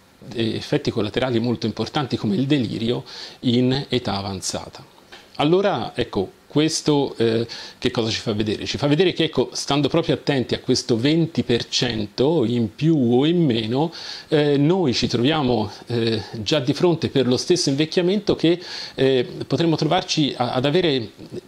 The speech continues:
pericolosi accumuli, oppure paradossalmente anche ad avere, eh, poca concentrazione di farmaco. Questo da una parte, e dobbiamo tenere ancora conto sempre della sicurezza del paziente,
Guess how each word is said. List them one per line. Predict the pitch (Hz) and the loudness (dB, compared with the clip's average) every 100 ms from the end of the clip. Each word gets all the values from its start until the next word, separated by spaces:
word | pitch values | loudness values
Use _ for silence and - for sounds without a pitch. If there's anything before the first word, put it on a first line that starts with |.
| _ - | _ 0
pericolosi | 131 127 - 147 165 117 | 2 2 4 4 4 0
accumuli, | 113 - 196 113 113 - - - _ | -2 0 0 0 -4 -12 -18 -20 _
oppure | 107 - 170 185 104 107 - | -12 -2 2 2 0 -6 -6
paradossalmente | 123 113 139 147 214 175 120 147 117 | -2 -2 -2 -2 0 2 0 0 -2
anche | 131 156 120 113 | -2 0 -2 0
ad | 120 139 | -2 0
avere, | 147 104 117 147 - - - - | 0 0 0 0 -2 -14 -16 -4
eh, | 120 117 110 117 - | 0 2 0 -4 -4
poca | - 180 117 | -2 -2 -2
concentrazione | 113 104 110 - - - 113 | -2 -2 -4 -4 -4 -2 -2
di | 95 | -4
farmaco. | - 98 - - - - - | -8 -12 -14 -20 -20 -20 0
Questo | 190 196 | 0 2
da | 107 | -2
una | 113 | -6
parte, | - - - 143 | -8 -12 -12 -4
e | 135 | 0
dobbiamo | 131 165 180 | 2 2 0
tenere | 147 135 | 0 0
ancora | 143 170 156 | 0 -2 -2
conto | 185 202 196 170 - | -2 -2 0 -2 -4
sempre | - - 156 160 | -4 -2 0 2
della | 120 110 | 0 0
sicurezza | - 113 117 107 - | -2 0 0 -2 -4
del | 101 101 | -6 -8
paziente, | 95 - 107 104 95 190 | -10 -8 -8 -8 -6 -6